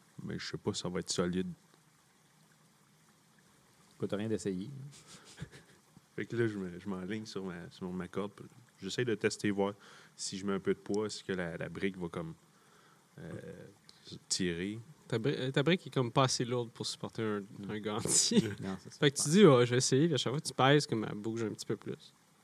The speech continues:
Speaker 3: Vers, euh, où, où toi, t'es.
Speaker 1: Ouais. Puis sa plateforme, t'as-tu l'air d'avoir comme des, euh,
Speaker 3: Mais c'est, la plateforme est sec.
Speaker 1: Elle est sec, puis
Speaker 3: Puis
Speaker 1: elle est
Speaker 3: c'est,
Speaker 1: flat.
Speaker 3: elle est flat, puis c'est, c'est vraiment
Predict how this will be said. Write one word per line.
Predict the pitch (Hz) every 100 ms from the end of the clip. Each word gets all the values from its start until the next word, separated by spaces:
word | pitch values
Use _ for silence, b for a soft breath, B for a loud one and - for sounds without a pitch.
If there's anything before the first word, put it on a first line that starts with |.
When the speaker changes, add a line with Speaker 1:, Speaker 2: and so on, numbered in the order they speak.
| b b b -
Speaker 3:
Vers, | 110 101 120 - - - -
euh, | - - - - - -
où, |
où | -
toi, | -
t'es. | -
Speaker 1:
Ouais. | - - - _ _ _ _ - B B B
Puis | -
sa | - 101
plateforme, | 101 95 123 120
t'as-tu | 90 -
l'air | 110
d'avoir | 98 98
comme | 95 92 87
des, | 87 87 85
euh, | 85 85 87 _ _ _ - _ _ _ _ _
Speaker 3:
Mais | 120
c'est, | - 135
la | 127
plateforme | 131 - 170
est | 117
sec. | - - - - - _ _
Speaker 1:
Elle | 98
est | 98
sec, | - 120
puis | - _ _
Speaker 3:
Puis | -
Speaker 1:
elle |
est | -
Speaker 3:
c'est, | -
Speaker 1:
flat. | 139 123 - -
Speaker 3:
elle | 120
est |
flat, | 120 143 170 - -
puis | 123
c'est, | - 131 123 117
c'est | - 123
vraiment | 113 131